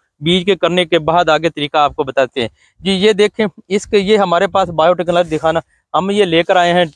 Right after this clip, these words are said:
बनी पे हमारे ड्रम में, तो उसमें से लेकर आए हैं, हम ये डाल रहे हैं। कितनी डालनी है? थोड़ी इतनी की डालनी है कि ये आपका जो है ये गीला हो जाए।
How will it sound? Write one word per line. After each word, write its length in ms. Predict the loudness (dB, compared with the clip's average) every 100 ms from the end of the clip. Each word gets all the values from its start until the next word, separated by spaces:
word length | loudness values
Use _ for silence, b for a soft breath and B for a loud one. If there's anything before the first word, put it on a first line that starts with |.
| -8 -8 -4
बनी 220 | -2 -2
पे 200 | 0 2 2
हमारे 300 | 2 0 0
ड्रम 260 | 0 -2
में, 120 | 0 -4
तो 120 | -6
उसमें 260 | -8 -4 -2
से 120 | -2
लेकर 340 | 0 0 2
आए 120 | 2
हैं, 60 | 2
हम 180 | 0 -2
ये 120 | -2
डाल 260 | 0 0 0
रहे 160 | 0 -2
हैं। 460 | -4 -8 -16 -8
कितनी 240 | -6 -4 0
डालनी 300 | 0 0 -2
है? 60 |
थोड़ी 260 | -2 0 0
इतनी 240 | -2 -6
की 80 | -4
डालनी 340 | 0 0 2 -2
है 80 | -4
कि 120 | -2
ये 120 | 0
आपका 260 | 2 2 -2
जो 200 | 0 2
है 120 | 2 0
ये 140 | -4
गीला 300 | -4 -8 0 0
हो 160 | 0
जाए। 160 | 0 -2